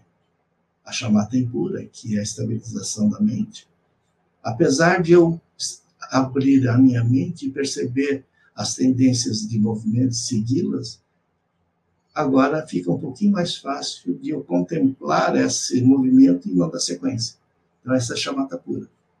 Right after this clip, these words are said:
né? Então, são as duas técnicas que a gente começa, é,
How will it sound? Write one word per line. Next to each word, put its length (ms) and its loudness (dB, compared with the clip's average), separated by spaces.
né? 180 -10
Então, 160 -6
são 200 -4
as 160 -4
duas 240 -6
técnicas 840 -10
que 80 -10
a 60 -4
gente 220 0
começa, 600 -4
é, 160 -6